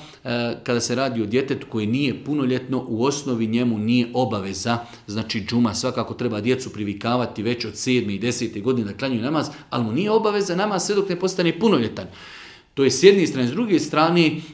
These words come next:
insan koji živi, e, u selu u kojem nema džamije, a najbliža džamija je sahat vremena pješice, u osnovi, znači, klanjat će podni namaz kod kuće zato što njemu nije obaveza da ode na džumu sahat vremena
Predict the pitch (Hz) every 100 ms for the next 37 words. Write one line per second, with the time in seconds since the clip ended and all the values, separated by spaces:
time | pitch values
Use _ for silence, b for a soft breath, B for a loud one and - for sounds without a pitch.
0 | - 156 156 127 123 113 110 151 147 123
1 | B B - 117 117 131 - - 147 151
2 | 113 110 - 123 117 113 110 117 151 151
3 | 107 131 156 175 160 160 139 131 135 170
4 | 147 127 123 135 143 156 127 131 139 B
5 | - - 151 123 104 131 135 120 113 123
6 | 143 - 143 120 113 120 - 127 120 123
7 | 120 131 123 B - 120 120 110 117 -
8 | 113 120 120 98 107 120 113 - 120 117
9 | 120 - 101 104 117 - 104 104 98 101
10 | 135 156 151 131 120 113 104 92 120 113
11 | 101 98 113 123 117 B - - 131 110
12 | - 101 107 104 110 110